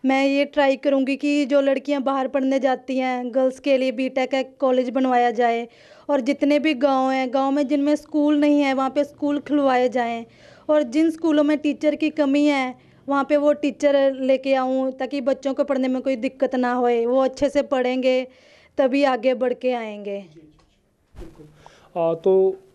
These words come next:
Speaker 2: बिल्कुल, बहुत सही प्रवीण कौर जी बोल रहे हैं कि वो युवा हैं और समझ सकते हैं युवाओं की समस्याएं और उनको दूर भी कर सकते हैं, पढ़े लिखे हैं और कड़े हुए भी हैं, बातें सही हैं बिल्कुल।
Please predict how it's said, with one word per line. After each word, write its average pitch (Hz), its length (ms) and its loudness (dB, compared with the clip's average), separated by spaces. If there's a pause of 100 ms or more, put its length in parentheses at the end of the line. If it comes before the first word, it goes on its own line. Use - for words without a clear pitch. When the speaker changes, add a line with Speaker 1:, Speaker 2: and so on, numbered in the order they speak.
(200)
Speaker 2:
बिल्कुल, 180 440 0
बहुत 180 320 -4
सही 185 300 -4
प्रवीण 170 400 -2
कौर 160 260 2
जी 156 120 -4
बोल 156 260 0
रहे 170 140 -6
हैं 180 80 -6
कि 202 300 -4 (140)
वो 180 280 4 (100)
युवा 156 500 0
हैं 196 340 -2
और 180 140 0
समझ 180 320 0
सकते 160 300 -6
हैं 156 180 -4
युवाओं 147 320 0
की 147 160 -4
समस्याएं 151 560 -4
और 202 200 2
उनको 196 200 0
दूर 170 220 2
भी 151 140 -2
कर 156 100 -8
सकते 151 260 -10
हैं, 151 80 -8
पढ़े 170 180 2
लिखे 196 260 0
हैं 202 120 2
और 202 100 2
कड़े 175 320 0
हुए 160 340 -2
भी 143 120 -4
हैं, 139 240 -14 (320)
बातें 170 280 -2
सही 220 340 0
हैं 202 120 2
बिल्कुल। 165 360 -4